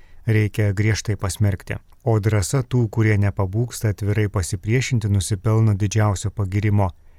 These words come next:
patvirtinama Antrojo Vatikano susirinkimo dokumente.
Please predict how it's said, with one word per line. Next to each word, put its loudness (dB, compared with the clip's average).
patvirtinama 2
Antrojo 2
Vatikano 0
susirinkimo -2
dokumente. 0